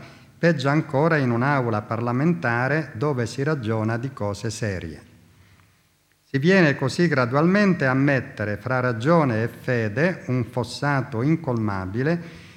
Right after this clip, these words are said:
dove la ragione tenta di impossessarsi e di assorbire l'esigenza religiosa entro schemi puramente mondani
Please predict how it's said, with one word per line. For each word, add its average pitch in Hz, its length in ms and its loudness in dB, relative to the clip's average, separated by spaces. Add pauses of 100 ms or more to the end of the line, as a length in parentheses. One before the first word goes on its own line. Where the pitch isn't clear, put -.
dove 151 360 2
la 151 120 4
ragione 139 640 2
tenta 135 420 2
di 123 160 0
impossessarsi 131 1120 -2
e 101 120 -6
di 117 120 -2
assorbire 147 1040 -2 (160)
l'esigenza 139 800 2
religiosa 147 920 0
entro 165 380 4
schemi 131 500 0
puramente 135 720 0
mondani 123 960 -2